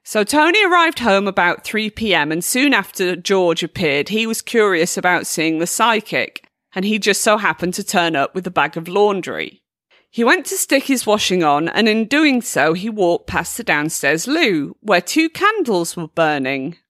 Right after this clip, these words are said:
He asked Deborah why she had lit the candles.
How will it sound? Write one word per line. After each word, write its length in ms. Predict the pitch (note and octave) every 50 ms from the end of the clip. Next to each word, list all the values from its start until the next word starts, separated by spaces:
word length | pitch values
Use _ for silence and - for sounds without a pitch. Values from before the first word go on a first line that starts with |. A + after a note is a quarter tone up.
| _ _ _
He 160 | - A#3+ C4 C#4+
asked 260 | E4+ G4 - - -
Deborah 360 | A3+ F3 E3+ - F3 F3+ F#3+
why 300 | G#3 G3 F3+ D#3+ D#3 D#3+
she 200 | E3 - - C#4+
had 120 | D4 C4
lit 200 | F3+ D#3+ D3 -
the 60 | - E3
candles. 840 | - - C4+ F4+ A#4 A#4 E4 G3 D3+ C#3 B2 - - - - - -